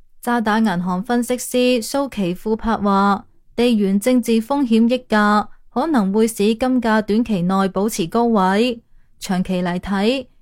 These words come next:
金價可能會出現走低嘅趨勢。喺俄羅斯入侵烏克蘭後，黃金喺三月初攀升至每安士二千美元以上，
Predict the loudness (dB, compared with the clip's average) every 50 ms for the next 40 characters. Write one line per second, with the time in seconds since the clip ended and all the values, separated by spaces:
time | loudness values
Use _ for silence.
0 | _ -8 -4 -4 -2 -2 0 2 2 2 2 2 2 2 2 0 0 0 0 -2
1 | -2 -2 -2 -4 -4 -2 0 0 0 -2 -2 -2 -2 -2 0 0 0 0 -2 -2
2 | -2 0 0 0 0 0 0 0 2 2 4 2 2 0 -2 -8 _ _ _ -20
3 | -20 -20 -20 -20 -12 -6 -2 0 2 4 4 2 2 0 -2 -2 -4 -4 -4 -4
4 | -2 -2 -2 -2 -4 -4 -2 -2 0 0 -2 -2 -2 -2 0 0 0 0 -2 0
5 | 0 2 2 2 2 2 0 -4 -8 -20 -20 -20 -20 -12 -8 -6 -4 -4 -4 -4
6 | -2 -2 -2 0 0 0 0 0 -2 -2 -2 -2 0 0 -2 -2 -4 -4 -2 -2
7 | 0 -2 -2 -2 -2 -2 -2 -2 -2 -2 -2 -2 -2 0 0 2 2 2 2 2
8 | 0 0 0 2 2 0 0 -2 0 0 0 0 0 0 0 0 -2 -2 -2 -2
9 | 0 2 2 2 2 0 0 -2 -2 -2 -2 -2 -2 -2 0 0 2 2 2 2
10 | 0 0